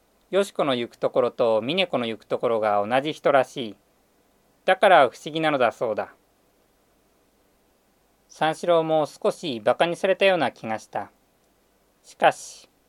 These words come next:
よし子の結婚だけは確かである。現に自分がその話をそばで聞いていた。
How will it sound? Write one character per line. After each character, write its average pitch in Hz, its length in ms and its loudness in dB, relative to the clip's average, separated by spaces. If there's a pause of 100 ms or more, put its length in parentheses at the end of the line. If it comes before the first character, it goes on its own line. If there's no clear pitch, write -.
(120)
よ 185 120 0
し - 80 -8
子 202 120 -4
の 127 140 0
結 - 240 -4
婚 165 160 -2
だ 165 100 2
け 190 120 -2
は 123 180 6
確 - 280 -4
か 139 120 0
で 110 100 0
あ 104 80 0
る。 95 140 -10 (1200)
現 170 160 -2
に 156 180 -4
自 117 160 -8
分 135 220 -4
が 139 240 0 (180)
そ - 200 -6
の 160 100 2
話 175 360 -2
を 120 200 2
そ - 180 -2
ば 165 120 8
で 120 180 2
聞 - 200 -12
い 113 40 -12
て 117 140 -6
い 104 60 -8
た。 101 280 -8